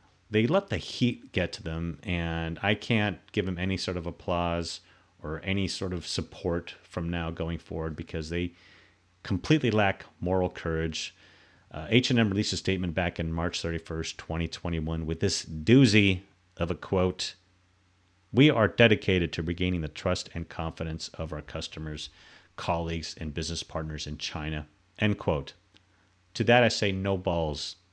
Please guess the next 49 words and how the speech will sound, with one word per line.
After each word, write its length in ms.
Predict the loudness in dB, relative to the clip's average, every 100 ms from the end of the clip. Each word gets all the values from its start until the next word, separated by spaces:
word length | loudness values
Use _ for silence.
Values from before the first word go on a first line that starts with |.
| _ -8
These 160 | -6
companies 380 | -4 -6 -4 -4
don't 180 | -4 -8
care 200 | -4 -4
about 280 | 0 -2 -2
you. 340 | -2 -2 -4 _ _ _
They 80 | -4
only 160 | -4 -2
care 160 | -2
about 240 | -2 -2 -2
making 360 | -6 -4 -6
money. 420 | -4 -2 -2 -4 -10 _ _ _ _ 2
I 160 | 6 6
too 280 | 6 4
enjoy 320 | 4 2 2 2
making 420 | 0 -2 -4 -2
money, 360 | -2 -4 -6 -8
but 220 | -8 -8 -6
ethically, 680 | -2 0 0 -4 -6 -8 -8 _ _ -4
I 80 | 0
have 100 | 0
to 80 | 0
feel 220 | 0 0
good 160 | 0
at 80 | -2
the 80 | -4
end 100 | -4
of 80 | -4
the 60 |
day. 340 | -4 -4 -4 -8 _ _ _ _ _ _ _ _ _
You 80 | -6
know, 60 | -4
these 180 | -4 -2
companies 400 | -2 0 -2 -4
are 40 |
caving, 520 | -6 0 0 0 -2
the 100 | -6
B 220 | -6 -4
C 300 | -4 -2 -2
I, 400 | -2 -2 -2 -4 -4
H 300 | -6 -4 -6
and 100 | -6
M, 420 | -4 -4 -6 -8
Muji, 580 | -6 -2 -2 -2 -4 -4
they 80 | -6
have 200 | -6 -6
no 180 | -4 -4
moral 380 | -4 -4 -4
courage. 720 | -8 -10 -6 -4 -6 -8 -12